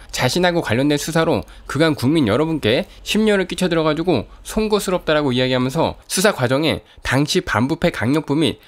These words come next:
대검의 상황을 상세하게 설명을 했으나 결국 기소가 된 것이라면서 안타깝다라고 이야기했는데요.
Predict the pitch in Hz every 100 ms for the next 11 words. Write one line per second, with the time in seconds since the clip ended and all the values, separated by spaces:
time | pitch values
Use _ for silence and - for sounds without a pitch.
0 | - - 123 165 175 170 170 160 160 175
1 | 190 190 170 160 170 175 170 151 143 156
2 | 117 - - - - 127 143 165 - 117
3 | 160 160 147 143 143 139 139 160 95 -
4 | - - 113 151 175 160 160 147 139 120
5 | 117 113 107 104 147 90